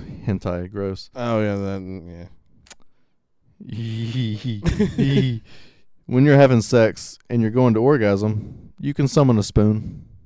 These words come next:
Speaker 1: <laughs> with your hand.
Speaker 2: A spoon?
Speaker 1: Yeah. So if you're in a fight with someone, you can literally just orgasm real quick, and you got spoons in your hands all of a sudden. That's, that's just, that's a really shitty
Speaker 2: That's the most pointless shit I've ever heard in my life.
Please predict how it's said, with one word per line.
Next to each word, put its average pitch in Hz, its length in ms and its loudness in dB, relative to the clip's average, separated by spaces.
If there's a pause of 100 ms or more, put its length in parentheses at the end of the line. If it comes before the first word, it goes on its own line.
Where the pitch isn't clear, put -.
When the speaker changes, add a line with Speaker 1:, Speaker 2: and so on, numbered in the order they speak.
(680)
Speaker 1:
<laughs> - 60 2 (840)
with 123 140 0
your 113 100 4
hand. 107 420 0
Speaker 2:
A 143 80 -4
spoon? 160 560 -4 (100)
Speaker 1:
Yeah. 117 260 2 (440)
So - 140 2
if 139 100 4
you're 151 100 0
in 147 100 0
a 123 60 -4
fight 135 320 4
with 120 140 -2
someone, 120 440 0 (720)
you 131 140 0
can 123 160 6
literally 123 240 10
just 113 140 0
orgasm 120 420 8
real 110 80 4
quick, 113 240 4
and 113 100 -2
you 110 60 2
got 107 160 2
spoons 123 380 2
in 107 40 0
your 101 120 2
hands 104 240 2
all 101 100 2
of 98 80 -2
a 95 40 -8
sudden. 104 500 -8 (200)
That's, 127 200 0
that's 127 240 4
just, 123 240 -4
that's 117 200 0
a 107 60 2
really 98 180 2
shitty - 120 -8
Speaker 2:
That's 127 160 -4
the 156 60 -2
most - 200 -6
pointless 147 420 0
shit - 220 -4
I've 131 60 0
ever 120 160 -2
heard 120 180 -8
in 113 40 -12
my 107 100 -6
life. 95 260 -10